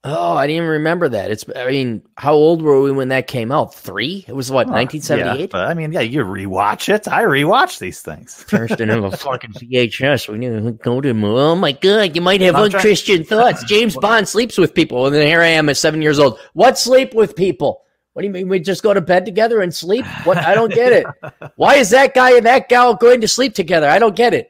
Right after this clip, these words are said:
Speaker 1: It's,
Speaker 2: I'm
Speaker 1: you'll
Speaker 2: still
Speaker 1: have
Speaker 2: trying to think
Speaker 1: impure
Speaker 2: of the
Speaker 1: thoughts.
Speaker 2: director's cut that you're referring to, and I can't.
Speaker 1: I thought it was something science fiction-y, like, uh, maybe
Speaker 2: Blade
Speaker 1: it was
Speaker 2: Runner.
Speaker 1: Blade Runner?
Speaker 2: Blade,
Speaker 1: Blade
Speaker 2: Blade
Speaker 1: Runner
Speaker 2: Runner
Speaker 1: might have
Speaker 2: had a
Speaker 1: been it, yeah.
Speaker 2: director's cut.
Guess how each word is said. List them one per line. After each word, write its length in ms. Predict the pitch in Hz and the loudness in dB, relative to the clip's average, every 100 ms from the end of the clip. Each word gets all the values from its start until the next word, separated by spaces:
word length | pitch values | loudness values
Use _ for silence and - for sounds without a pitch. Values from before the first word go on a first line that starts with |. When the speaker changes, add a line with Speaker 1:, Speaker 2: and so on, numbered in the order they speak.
| _ | _
Speaker 1:
It's, 260 | 135 135 - _ _ _ _ _ _ _ - | -20 -20 -20 _ _ _ _ _ _ _ -12
Speaker 2:
I'm 40 | 127 | -8
Speaker 1:
you'll 100 | 120 | 0
Speaker 2:
still 60 | 160 | 0
Speaker 1:
have 120 | 151 | 0
Speaker 2:
trying 180 | 185 214 | -2 -2
to 60 | |
think 100 | - | -2
Speaker 1:
impure 180 | 226 208 | -2 -2
Speaker 2:
of 40 | 135 | -2
the 60 | 127 | -8
Speaker 1:
thoughts. 160 | - | -6
Speaker 2:
director's 520 | 120 117 147 127 107 | -4 -4 -4 -8 -12
cut 320 | - 113 98 - | -8 -8 -8 -12
that 100 | 95 | -14
you're 200 | 101 101 | -12 -12
referring 420 | 92 123 120 95 | -12 -12 -12 -12
to, 200 | - 87 | -14 -14
and 100 | 87 | -14
I 60 | 90 | -16
can't. 420 | - 104 98 98 _ _ _ _ _ | -14 -10 -10 -10 _ _ _ _ _
Speaker 1:
I 140 | - 247 | -8 -4
thought 240 | - 196 | 2 4
it 60 | 214 | 4
was 180 | 185 - | 2 0
something 240 | 190 165 | -2 -2
science 400 | - 165 160 - | -2 0 0 -2
fiction-y, 560 | 143 - - 131 113 110 | -6 -4 -4 -2 -2 -2
like, 400 | 113 113 - 120 | 0 -2 -4 -4
uh, 400 | 110 101 92 85 - _ 95 | 0 0 0 -4 -12 _ -8
maybe 120 | 127 | -2
Speaker 2:
Blade 140 | 160 | 2
Speaker 1:
it 40 | 180 | 2
was 80 | 135 | 2
Speaker 2:
Runner. 140 | 123 139 | 0 2
Speaker 1:
Blade 160 | 185 | 2
Runner? 340 | 196 208 226 226 202 | 2 0 2 0 -2
Speaker 2:
Blade, 60 | |
Speaker 1:
Blade 200 | 175 202 | -4 0
Speaker 2:
Blade 80 | 185 | 2
Speaker 1:
Runner 100 | 160 135 | 2 2
Speaker 2:
Runner 120 | 123 | 0
Speaker 1:
might 160 | 120 117 | 0 0
have 100 | 107 | -2
Speaker 2:
had 100 | 104 | -4
a 40 | |
Speaker 1:
been 40 | |
it, 180 | 107 107 | -4 -8
yeah. 80 | 107 | -8
Speaker 2:
director's 360 | 104 104 92 - | -8 -8 -10 -10
cut. 340 | 98 95 | -10 -10